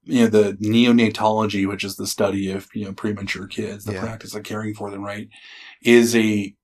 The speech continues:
Speaker 1: I mean, relatively speaking, newly established medical practice.
Speaker 2: Yeah, like, twenty or
Speaker 1: Um,
Speaker 2: thirty years, forty years old.
Speaker 1: Yeah,
Speaker 2: Somewhere.
Speaker 1: I mean,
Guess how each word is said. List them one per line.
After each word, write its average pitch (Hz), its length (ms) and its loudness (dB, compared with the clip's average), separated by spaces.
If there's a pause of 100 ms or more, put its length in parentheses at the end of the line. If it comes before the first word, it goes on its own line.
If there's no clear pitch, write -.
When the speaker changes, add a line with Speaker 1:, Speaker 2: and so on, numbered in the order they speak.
(640)
Speaker 1:
I - 80 -8
mean, 104 440 -4 (180)
relatively 113 800 2
speaking, 95 1000 -6 (120)
newly 110 540 4
established 101 680 -2
medical 95 260 -6
practice. - 600 -10 (100)
Speaker 2:
Yeah, 127 140 2
like, 104 260 -4
twenty 123 320 2
or 110 80 2
Speaker 1:
Um, 101 100 -4
Speaker 2:
thirty 104 260 0
years, 90 540 -6
forty 82 340 -8
years 78 320 -12
old. 76 260 -14 (1160)
Speaker 1:
Yeah, 127 240 6
Speaker 2:
Somewhere. 120 40 0
Speaker 1:
I 113 140 0
mean, 104 360 -2